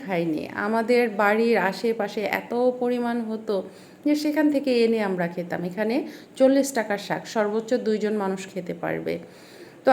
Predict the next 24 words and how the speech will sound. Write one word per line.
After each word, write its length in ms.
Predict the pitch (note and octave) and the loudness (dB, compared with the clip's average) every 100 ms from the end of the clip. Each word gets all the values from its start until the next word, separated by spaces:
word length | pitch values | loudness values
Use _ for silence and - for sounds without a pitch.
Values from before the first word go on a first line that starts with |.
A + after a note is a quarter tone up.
| B3+ | 4
আসলে 220 | C#4 C#4+ D4 | 4 2 4
কোথায় 260 | C#4 C#4+ C#4 | 4 8 6
এসে 140 | C#4 C#4 A3+ | 6 4 4
দাঁড়িয়েছি 440 | A3 B3 B3 B3+ B3+ | 4 4 2 2 2
আমরা, 200 | A3+ A#3 A3+ G3 F#3 F#3+ | 4 4 4 4 4 6
আর 120 | F#3+ F#3+ | 4 4
তারপরে 460 | A#3+ C4+ C#4+ C#4 C4 C4+ | 4 4 6 6 6 6
প্রজন্ম 340 | B3+ B3 B3+ B3 A#3+ | 2 2 2 2 -2
কী 80 | C4 | -4
করবে 340 | B3+ B3 A3+ A#3 A#3 | -2 2 2 2 2
জানি 220 | G#3+ F#3+ F#3 | 0 2 0
না। 60 | G#3+ D4 A3+ | 0 0 0
এদিক 180 | A3+ A3+ | -2 -2
থেকে 180 | A#3+ A3+ G#3 | -2 0 0
মাছ 140 | G#3 - | -2 0
ভাজা, 260 | G#3 G#3 G#3+ A3 | 0 4 2 2
শাক 200 | G#3 F#3 F#3 | -4 -4 -4
ভাজা, 420 | G3+ F#3+ G3+ G3 G3+ G#3 - - - - - - | -2 -2 2 4 4 0 -12 -14 -14 -16 -10 2
তারপরে 420 | A3 G#3+ A#3 A#3+ B3 | 2 4 4 4 4
হচ্ছে 320 | B3+ B3+ C4 C4 B3+ C4 | 2 2 6 8 8 8
মুরগির 400 | A#3+ A3 F#3+ A3+ A3+ | 6 2 2 2 4
মাংস, 340 | A3 A3 A3+ - B3 A#3+ B3 F#3+ F#3 | 2 2 0 0 0 2 2 2 4
আর 340 | F3+ F3+ F#3 F#3+ G3+ | 6 6 6 4 2
হচ্ছে 340 | A3+ A3+ - | -2 -2 2